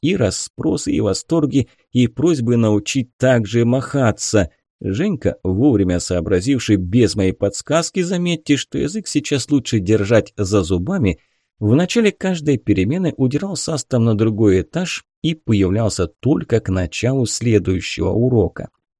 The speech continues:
А после уроков – события грандиозного масштаба в жизни моего альтер-эго. По мне так ерунда, мелочь, но он счастлив и горд собой. Мы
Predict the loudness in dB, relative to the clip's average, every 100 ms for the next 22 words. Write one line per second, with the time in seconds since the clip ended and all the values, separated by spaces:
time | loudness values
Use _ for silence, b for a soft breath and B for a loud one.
0 | _ _ _ _ _ _ 0 0 2 -2
1 | 0 -2 -2 2 2 4 2 2 -2 -4
2 | _ -12 -8 0 2 2 0 -2 0 0
3 | 2 2 0 0 0 0 0 0 0 -2
4 | -4 -4 0 2 2 0 -4 -8 -4 0
5 | 2 2 0 -2 -2 0 0 2 2 2
6 | 0 -2 -2 0 0 0 0 0 _ -2
7 | 2 2 0 -2 -6 _ _ _ 2 2
8 | 0 -2 -4 -6 -4 -4 -2 -4 -2 -2
9 | 0 0 0 0 -2 -10 _ _ 0 2
10 | 2 0 0 -2 -8 -8 -2 -2 0 0
11 | 0 -2 _ -4 -4 -2 2 4 4 0
12 | -6 -4 -2 0 -2 -4 _ _ -10 -4
13 | 2 4 2